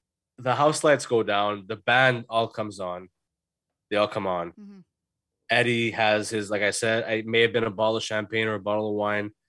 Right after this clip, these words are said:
Speaker 1: with his notebook, puts it down, does the cheers, chugs the bottle. Not in one shot, but takes a
Speaker 2: No, no, I
Speaker 1: chug
Speaker 2: get
Speaker 1: of the
Speaker 2: it.
Speaker 1: bottle and, and puts it down.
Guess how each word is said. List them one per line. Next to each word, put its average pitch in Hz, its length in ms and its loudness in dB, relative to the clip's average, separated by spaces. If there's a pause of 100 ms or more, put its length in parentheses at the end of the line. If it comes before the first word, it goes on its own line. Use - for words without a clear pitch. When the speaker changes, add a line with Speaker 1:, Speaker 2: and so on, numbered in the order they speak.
(600)
Speaker 1:
with 110 140 0
his 107 160 -2
notebook, 104 640 -2 (500)
puts 117 160 -2
it 98 140 -2
down, 107 420 2 (160)
does 101 260 -4
the 95 60 -14
cheers, 107 460 -2
chugs 107 340 -2
the 104 80 -8
bottle. 92 540 -4 (420)
Not 101 180 -2
in 95 60 -2
one 90 140 -4
shot, 95 340 -2
but 85 120 -14 (180)
takes 156 120 -18
a 254 40 -8
Speaker 2:
No, 226 60 -2
no, 180 100 -4
I 180 100 -2
Speaker 1:
chug - 40 -16
Speaker 2:
get 180 100 -10
Speaker 1:
of 170 60 -8
the 175 40 -8
Speaker 2:
it. 170 100 -12
Speaker 1:
bottle 170 120 -14 (680)
and, 98 320 -6
and 98 180 -10
puts 107 220 -8
it 90 120 -14
down. 95 300 -2